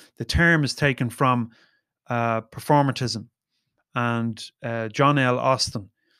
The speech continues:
the philosopher who said in his book, How to Do Things with Words, that there is a difference between language that describes the world,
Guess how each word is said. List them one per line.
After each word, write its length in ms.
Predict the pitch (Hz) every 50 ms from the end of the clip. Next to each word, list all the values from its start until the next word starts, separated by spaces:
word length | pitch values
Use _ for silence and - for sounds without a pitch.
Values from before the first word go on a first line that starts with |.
| _ _ _ _ _ _
the 200 | - 113 113 110
philosopher 580 | 104 - - 131 131 135 - - 131 - 120 113
who 120 | 98 113
said 320 | 110 - - 135 127 123 117
in 60 | 117
his 100 | 117 104
book, 280 | 98 - 131 120 - - _ _ _ -
How 160 | - 143 143
to 120 | 127 - 123
Do 140 | 127 123
Things 320 | 117 - 131 131 123 113 110
with 100 | 117 120
Words, 440 | 123 120 120 120 113 - - - - _ _ _ _ _ _ _ _ _ _ -
that 260 | 131 131 123 - - _ _
there 180 | - 139 135 143
is 100 | 139 120
a 80 | 143 131
difference 400 | 143 180 175 - 202 170 - -
between 360 | 160 151 - 165 151 143 147
language 500 | 143 143 143 143 135 131 127 117 - -
that 260 | 143 127 123 123 - _ _ _ _ _ _ _ _ _ _ -
describes 640 | - 117 - - - 151 143 143 147 143 120 -
the 80 | - 123
world, 500 | 113 117 113 113 113 113 113 110 -